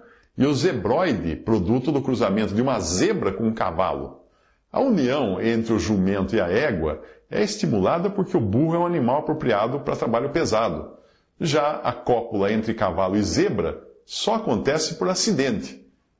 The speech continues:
O zebroide é bravo e não serve para nada. Fecha aspas aí.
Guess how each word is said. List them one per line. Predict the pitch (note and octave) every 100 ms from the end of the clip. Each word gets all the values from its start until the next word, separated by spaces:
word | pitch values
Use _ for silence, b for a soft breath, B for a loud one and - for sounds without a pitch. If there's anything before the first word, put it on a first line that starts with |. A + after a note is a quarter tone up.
| _ _ _
O | C3
zebroide | G#2+ A#2+ F2 G2+ F3 G3 G2+ E2+ D#2+
é | B2+
bravo | F#2+ F#2 G2 D3 G3 G#3+ - _ _
e | -
não | E3+ F#3
serve | F3 C#3+ C#3 D3+
para | D#3+ E3+
nada. | D3+ B2 A#2+ B2+ - _ _ _
Fecha | G#2 F#2 F#2
aspas | F2 G#2+ G2
aí. | G2+ D3